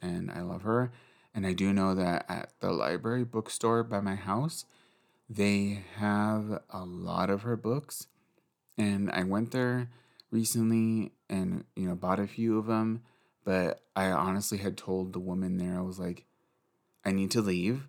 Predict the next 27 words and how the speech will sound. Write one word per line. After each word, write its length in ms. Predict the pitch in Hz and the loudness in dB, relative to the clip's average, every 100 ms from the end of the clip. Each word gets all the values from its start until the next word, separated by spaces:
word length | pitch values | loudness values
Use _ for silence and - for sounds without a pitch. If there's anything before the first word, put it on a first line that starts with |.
| _ | _
because 420 | 98 - 95 90 - | -4 0 0 0 -2
I 120 | 90 | -2
will 180 | 90 104 | 2 2
buy 240 | 92 90 80 | 4 4 2
all 240 | 73 73 | 0 0
of 140 | 69 | -2
'em. 240 | - - - _ _ _ _ _ _ _ _ - | -6 -12 -18 _ _ _ _ _ _ _ _ -4
Like, 160 | 90 - | -2 2
I 100 | 90 | 0
will 240 | 90 95 | 2 0
put 260 | 90 - - | 0 -2 0
all 220 | 87 87 101 | 2 2 2
of 80 | |
these, 180 | 117 113 | 2 0
uh, 80 | 110 - | -2 -4
these 520 | 55 92 92 92 90 - - _ - | -14 -10 -6 -6 -8 -12 -20 _ -2
Mary 220 | 95 92 | 0 2
Higgins 260 | 95 95 87 | 0 -4 -4
Clark 300 | 90 90 90 | -4 -4 0
books 280 | 87 - - | -2 -2 -8
in 100 | 90 | -4
a 80 | 82 | -4
freaking 560 | - - 98 92 110 92 | -8 -8 -4 0 0 2
basket, 520 | 90 92 - 90 - | 0 0 -4 -4 -4
and 140 | 87 | -6
I 100 | 87 | -4
will 420 | 87 90 90 90 | -4 -2 -2 -2